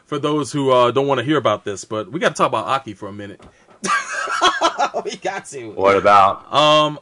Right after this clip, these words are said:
Speaker 1: Aki was a character in the show for those who watched it or may have not seen it for a long time. Uh, Aki was this young girl, part of a duo that, um, that, that
Speaker 2: Goes
Speaker 1: Ka-,
Speaker 2: boom.
Speaker 1: Kapei would, uh, would roll with, and he called them the ugly, the ugly girls or the ugly twins or whatever.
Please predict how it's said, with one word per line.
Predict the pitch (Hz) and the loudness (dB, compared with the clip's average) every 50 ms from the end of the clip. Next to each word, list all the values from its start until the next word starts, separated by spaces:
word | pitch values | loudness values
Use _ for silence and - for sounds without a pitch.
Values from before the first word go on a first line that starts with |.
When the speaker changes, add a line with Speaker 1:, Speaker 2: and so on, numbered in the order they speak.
| _ - | _ 0
Speaker 1:
Aki | 151 180 190 185 196 156 120 | 2 2 2 0 -2 -6 -6
was | 117 120 131 131 120 | -4 -2 -2 -2 -4
a | 120 | -6
character | - - 147 131 131 123 - 135 117 | -6 0 2 2 2 2 0 -2 -4
in | 113 107 | -2 -4
the | 101 | -6
show | 95 - 135 113 107 | -6 -4 -4 -4 -4
for | 92 95 | -6 -8
those | 90 101 107 110 107 101 - | -6 -6 -4 -4 -4 -4 -6
who | 107 107 104 | -6 -8 -8
watched | 98 92 117 120 131 123 - - | -6 -6 -6 -6 -6 -6 -8 -6
it | 139 127 | -6 -4
or | 107 98 95 92 90 92 107 | -4 -2 -4 -4 -4 -6 -6
may | 110 117 113 | -4 -4 -2
have | 110 113 101 | -2 -2 -4
not | 107 107 - | -6 -10 -10
seen | - 135 127 120 | -8 -10 -10 -10
it | 113 | -10
for | 127 131 | -8 -8
a | 117 | -8
long | 113 117 117 110 | -6 -6 -8 -8
time. | 113 135 131 131 131 131 _ - - - - - _ _ | -8 -8 -6 -6 -8 -10 _ -20 -20 -20 -20 -20 _ _
Uh, | - 110 110 107 - | -8 -6 -6 -6 -4
Aki | - 143 147 - 165 | -6 -6 -4 -2 -4
was | 139 131 117 | -4 -4 -6
this | 120 120 98 | -8 -8 -6
young | 107 120 117 113 | -6 -6 -6 -4
girl, | 98 107 107 110 110 107 | -4 -4 -2 0 0 -2
part | 107 - 123 - 113 | -2 -2 -2 -2 -2
of | 110 104 98 | -2 -4 -6
a | 98 | -8
duo | 92 87 107 110 104 104 107 104 107 | -6 -4 -4 -2 -2 -2 -2 -4 -6
that, | 107 104 98 95 | -8 -8 -6 -6
um, | 92 92 90 87 90 87 85 82 _ _ _ _ - _ _ _ _ _ | -4 -6 -6 -8 -10 -12 -14 -20 _ _ _ _ -20 _ _ _ _ _
that, | - 95 92 87 | -6 -6 -6 -4
that | 95 95 95 | -4 -6 -6
Speaker 2:
Goes | - 92 92 90 | -6 -6 -8 -6
Speaker 1:
Ka-, | - - 113 | -4 -2 -2
Speaker 2:
boom. | 147 165 135 101 | 0 0 0 -2
Speaker 1:
Kapei | 90 127 127 123 120 120 117 | 0 0 2 2 2 0 -2
would, | 104 110 110 104 | -2 -4 -2 0
uh, | 104 104 101 101 95 | 0 0 0 -2 -4
would | 101 107 92 98 | -6 -8 -8 -6
roll | 131 165 165 127 | -4 -4 -4 -4
with, | 98 92 92 90 - | -6 -8 -10 -10 -12
and | 98 95 95 | -14 -14 -12
he | 113 110 | -12 -10
called | - 120 110 107 | -8 -6 -6 -6
them | 110 101 | -6 -8
the | 101 104 | -10 -8
ugly, | 131 156 156 131 120 104 - _ | -8 -8 -8 -8 -10 -12 -14 _
the | - 131 120 120 | -10 -6 -4 -2
ugly | 131 156 156 127 113 | -2 -2 -2 -2 -4
girls | 101 104 101 98 98 95 104 | -4 -4 -4 -4 -4 -6 -8
or | 101 | -8
the | 104 117 | -6 -4
ugly | 135 127 120 113 104 | -4 -4 -4 -6 -6
twins | - 107 104 95 87 82 | -8 -10 -10 -10 -10 -10
or | 90 92 | -10 -8
whatever. | 98 98 95 92 85 87 82 | -8 -8 -8 -10 -10 -12 -14